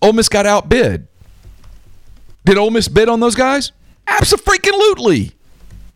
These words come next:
Get mad at me if you want, people, but they did. Ole Miss was trying to buy those guys. They, they weren't coming for free. There were a lot of those guys in that, was that the thir-, thirteen class, that they were trying to get all of those guys. I mean,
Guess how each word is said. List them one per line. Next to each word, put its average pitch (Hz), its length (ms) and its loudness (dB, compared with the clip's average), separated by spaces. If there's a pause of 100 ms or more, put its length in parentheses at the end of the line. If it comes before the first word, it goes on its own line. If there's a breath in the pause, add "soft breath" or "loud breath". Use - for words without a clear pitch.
Get 269 160 -6
mad 269 180 2
at 254 80 -2
me 220 80 0
if - 80 -2
you 208 120 0
want, 233 220 0
people, 147 280 0
but 202 160 -2
they 208 200 -2
did. 247 360 0
Ole 202 140 2
Miss 220 200 0
was 311 80 -4
trying 160 220 -2
to 123 60 0
buy 113 200 0
those 107 160 -2
guys. 139 280 -4
They, 190 120 -2
they 135 160 -2
weren't 202 220 -2
coming 190 260 -2
for 123 140 -4
free. 240 540 -4 (1200)
There 302 100 -2
were 349 60 -2
a 226 60 2
lot 180 260 0
of 285 100 -6
those 147 200 2
guys 113 340 -2
in 123 80 0
that, 113 240 -4
was 117 220 -2
that 87 140 -8
the - 40 -14
thir-, 147 240 0
thirteen 185 640 -2
class, 185 400 -4 (300 soft breath)
that 98 340 -2 (180)
they 160 140 2
were 175 100 0
trying 165 300 -2
to 160 80 -4
get 160 160 -2
all 180 260 0
of 135 60 -2
those 101 180 -2
guys. 107 340 -4
I 131 60 -2
mean, 117 240 -2